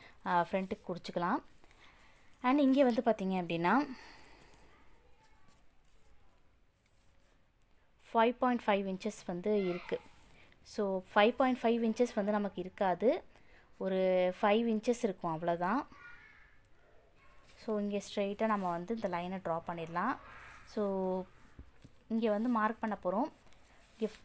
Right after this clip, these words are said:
இங்கே ஃபைவ் பாயிண்ட் ஃபைவ் இன்ச்சஸ் இருந்துச்சு அப்படின்னா, இதோட வந்து ஒரு இன்ச் மட்டும் கம்மி பண்ணிக்கணும். ஃபோர் பாயிண்ட் ஃபைவ் இன்ச்சஸ். So, லாங் ஸ்லீவ் தான் மெஷர்மெண்ட்டு.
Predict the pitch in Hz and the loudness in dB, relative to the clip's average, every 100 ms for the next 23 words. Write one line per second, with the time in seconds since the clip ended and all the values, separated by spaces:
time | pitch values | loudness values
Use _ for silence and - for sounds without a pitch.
0 | - - - - - - - - - 202 | -20 -20 -20 -20 -20 -20 -20 -20 -6 -6
1 | - 208 240 254 240 226 220 233 233 214 | 4 4 4 2 0 2 4 4 2 0
2 | 208 - 202 190 190 - 190 180 185 240 | -2 0 -2 0 -4 -2 -2 0 -2 0
3 | 226 208 240 254 190 196 247 233 233 220 | 4 4 4 2 4 4 4 2 0 -4
4 | 220 208 185 180 170 170 190 277 - - | -4 -6 -8 -6 -8 -4 -2 -2 -4 -20
5 | - - - 226 233 226 220 233 202 190 | -20 -16 0 2 2 0 0 0 0 0
6 | 170 - 165 - - - - - 196 185 | -6 -6 -8 -10 -18 -20 -20 -10 -4 -2
7 | 196 - - 190 185 202 196 190 - 170 | -2 -4 -8 -10 -6 -6 -4 -6 -10 -10
8 | 170 - | -10 -12